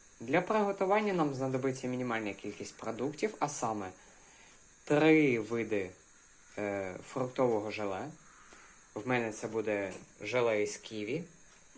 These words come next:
із апельсином, а також із, е, малиною. Також нам знадобиться сметана жирністю двадцять і більше відсотків,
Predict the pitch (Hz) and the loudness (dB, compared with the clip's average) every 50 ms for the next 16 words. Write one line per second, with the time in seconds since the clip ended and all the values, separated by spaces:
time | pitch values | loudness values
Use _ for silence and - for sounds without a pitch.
0 | - - - 123 123 117 120 104 - 113 104 98 - - - 107 101 101 113 139 | -20 -12 -8 -6 -4 -2 -4 -4 -4 -6 -6 -4 -4 -4 -4 -4 -6 -6 -6 -6
1 | 160 175 185 - - - - - - - - - - - - - - - - - | -6 -6 -8 -10 -16 -20 -20 -20 -20 -20 -20 -20 -20 -20 -20 -20 -20 -20 -20 -20
2 | - - - - - 117 117 - 120 - - 135 135 131 127 - - - 127 123 | -20 -20 -16 -8 -6 -6 -2 -2 -4 2 4 6 6 6 4 0 -4 -4 -4 -4
3 | 123 117 110 - - 110 107 104 101 101 101 98 98 101 104 104 101 98 98 95 | -4 -4 -6 -8 -6 -4 -4 -4 -4 -4 -4 -6 -6 -6 -4 -4 -4 -4 -4 -6
4 | 95 101 117 147 165 170 - - - - - - - - - - - - - - | -6 -6 -8 -8 -10 -12 -14 -20 -20 -20 -20 -20 -20 -20 -20 -20 -20 -20 -20 -20
5 | - - - - - 151 151 - 180 170 143 127 147 139 135 127 123 135 135 135 | -20 -20 -16 -4 -2 -2 4 8 8 8 8 6 2 -2 -2 -2 0 -2 0 0
6 | 135 131 131 135 123 - - - 113 101 95 95 - - - - - - - - | 0 2 2 0 0 0 -4 -6 -6 -8 -8 -10 -14 -20 -20 -20 -20 -20 -20 -16
7 | - - - - 143 151 151 151 - 147 135 123 117 113 104 117 127 123 117 110 | -12 -10 -8 -2 0 0 2 4 6 4 6 4 2 -2 -2 0 -2 -2 -2 -4
8 | 117 110 104 - - - 110 104 107 117 127 127 120 - - 110 - - - 127 | -6 -8 -10 -12 -10 -10 -10 -6 0 2 2 2 2 0 -6 -10 -10 -8 -10 -8
9 | 127 127 127 123 117 - - - 110 101 104 - - - 107 101 101 95 - - | -8 -6 -8 -8 -8 -8 -6 -6 -6 -6 -8 -10 -10 -8 -8 -8 -8 -10 -8 -8
10 | 131 131 | -8 -8